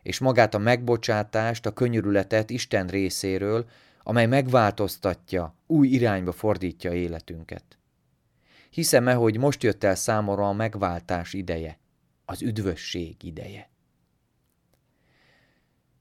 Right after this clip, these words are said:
Jézus Krisztus, világosságunk, te nem azért jöttél, hogy elítéld ezt a világot, hanem hogy föltámadásod által minden embernek elhozd az üdvösséget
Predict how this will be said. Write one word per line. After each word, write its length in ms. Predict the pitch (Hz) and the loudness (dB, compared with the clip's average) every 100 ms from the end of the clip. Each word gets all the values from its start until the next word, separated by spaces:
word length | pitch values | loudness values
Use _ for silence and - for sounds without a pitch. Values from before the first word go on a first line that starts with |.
| _ | _
Jézus 380 | - 120 127 117 | 0 2 2 0
Krisztus, 640 | 120 107 - 87 - - _ _ - | -2 -2 -4 -8 -10 -20 _ _ -8
világosságunk, 1080 | 98 110 90 85 85 - 87 85 87 85 - _ _ _ _ _ - | 0 2 2 0 -6 -8 -8 -8 -12 -16 -18 _ _ _ _ _ -2
te 120 | 170 | 0
nem 160 | 151 170 | 2 2
azért 360 | 127 120 107 | 4 4 4
jöttél, 480 | 127 120 - 113 104 | 2 2 2 4 4
hogy 160 | 107 120 | 4 2
elítéld 580 | 123 104 87 92 87 | 2 0 0 0 0
ezt 220 | 90 - 101 | -2 -4 -4
a 60 | |
világot, 600 | 92 98 95 92 107 107 | 0 0 0 0 -2 -4
hanem 240 | - 107 104 | -4 -2 -2
hogy 160 | 101 | -2
föltámadásod 920 | - 135 117 113 104 101 101 95 104 107 | 2 2 4 2 0 2 0 0 -2 2
által 440 | 107 101 104 101 | 2 2 0 0
minden 320 | 117 131 117 | 0 0 0
embernek 540 | 120 117 104 98 98 113 | 0 0 0 0 -2 -2
elhozd 420 | 110 104 101 95 | -2 -2 -4 -4
az 120 | 98 | -4
üdvösséget 840 | 117 123 110 - 110 104 113 120 | -4 -2 -2 -2 -4 0 0 -2